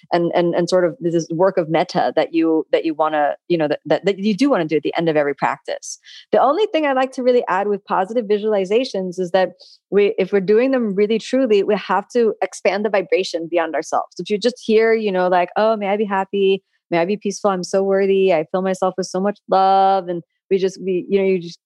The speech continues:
give that to yourself a lot. It, it, it, it, it, once you feel filled up, once you feel like, "Okay, I've, I've processed my stuff," expand a little outward.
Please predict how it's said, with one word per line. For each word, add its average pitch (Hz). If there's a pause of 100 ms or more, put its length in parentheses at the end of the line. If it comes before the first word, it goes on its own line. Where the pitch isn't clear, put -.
give 214
that 220
to 214
yourself 320
a 240
lot. 196 (440)
It, -
it, 226
it, 247
it, 226
it, 214
once 240
you 294
feel 262
filled 233
up, 226
once 190
you 220
feel 220
like, 202
"Okay, 214
I've, 190 (140)
I've 185
processed 190
my 190
stuff," 185 (380)
expand 240
a 233
little 247
outward. 175